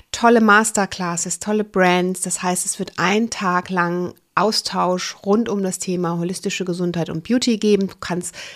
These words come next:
deine Fragen stellen, wirst eine tolle Zeit haben, kannst dich mit Menschen connecten und einfach, ja,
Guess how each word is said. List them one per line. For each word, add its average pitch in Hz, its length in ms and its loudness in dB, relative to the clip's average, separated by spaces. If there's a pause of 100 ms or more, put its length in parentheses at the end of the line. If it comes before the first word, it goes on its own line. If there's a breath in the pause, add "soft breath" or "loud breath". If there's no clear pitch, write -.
(300 loud breath)
deine 180 200 0
Fragen 247 340 2
stellen, 185 380 2
wirst 175 160 -6
eine 170 140 -6
tolle 170 260 -6
Zeit 208 360 -2
haben, 180 280 -2
kannst 170 240 -8
dich - 100 -14
mit 170 220 -8
Menschen 175 420 -2
connecten 175 520 -4
und 151 120 -8
einfach, 160 400 -6 (380 loud breath)
ja, 165 180 2